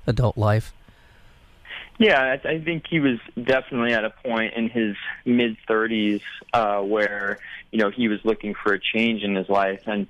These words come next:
Speaker 2: in one scene that's, that's actually, I think, a deleted scene that's gonna end up on the D V D, he actually talks about how he didn't expect to, you know, live as long as,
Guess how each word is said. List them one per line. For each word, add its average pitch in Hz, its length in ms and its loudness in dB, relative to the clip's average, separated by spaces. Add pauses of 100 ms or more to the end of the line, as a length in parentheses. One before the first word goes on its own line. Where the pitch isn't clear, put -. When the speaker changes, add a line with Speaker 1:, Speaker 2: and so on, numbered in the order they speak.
(360)
Speaker 2:
in 123 160 2
one 147 340 0
scene 127 280 0
that's, - 340 -6
that's 110 240 0
actually, 107 340 0
I 104 40 -2
think, 113 240 -4
a 101 80 2
deleted 104 640 0
scene 104 220 -2
that's 101 260 0
gonna 101 160 0
end 104 180 0
up 104 160 -2
on 104 140 -2
the 101 80 0
D 107 220 2
V 101 180 0
D, 110 340 2 (360)
he 127 140 2
actually 110 300 -2
talks 107 460 -2
about 98 300 -2
how 98 420 0
he 110 100 -6
didn't 98 460 0
expect - 480 -2 (140)
to, 98 400 0
you 117 100 2
know, 95 140 4
live 101 360 2
as 90 160 -2
long 95 320 -2
as, 90 160 -4